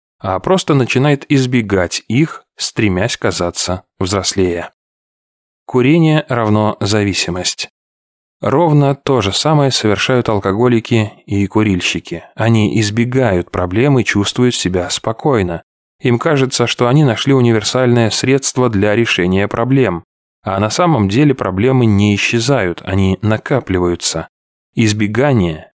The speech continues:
это основа любой зависимости: пищевой, игровой, никотиновой, алкогольной, наркотической. Сущность везде одна,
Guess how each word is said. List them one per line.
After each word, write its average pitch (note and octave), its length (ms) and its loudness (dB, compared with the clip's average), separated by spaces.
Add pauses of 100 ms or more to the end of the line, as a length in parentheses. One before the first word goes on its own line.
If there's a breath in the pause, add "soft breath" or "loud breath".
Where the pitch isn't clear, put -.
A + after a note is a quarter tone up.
(100)
это G#2 360 -2
основа A2 600 0
любой G2 340 2
зависимости: G#2+ 840 -2 (160)
пищевой, A#2+ 760 0
игровой, A#2 800 0 (140)
никотиновой, B2 880 0
алкогольной, A2+ 960 0 (140)
наркотической. F#2 1120 -2 (600)
Сущность G2+ 680 0
везде G#2 540 0
одна, F#2+ 600 -4